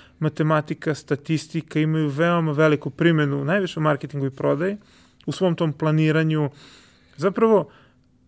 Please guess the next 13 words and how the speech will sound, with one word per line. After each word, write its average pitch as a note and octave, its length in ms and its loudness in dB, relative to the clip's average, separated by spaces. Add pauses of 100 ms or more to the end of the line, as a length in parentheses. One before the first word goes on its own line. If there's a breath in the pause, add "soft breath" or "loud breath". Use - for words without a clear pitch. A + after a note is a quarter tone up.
(160)
kome G3+ 320 4
oglasiti, D#3 580 0
kada F3+ 400 2
oglasiti, D3+ 600 2
u C#3 40 -2
kom G3 360 2
obliku, D3+ 500 0
kojoj G3 340 0
ciljnoj G3 360 -2
grupi F3+ 280 -2
potiče D#3 440 -6
iz - 140 -10
toga, C3+ 320 -4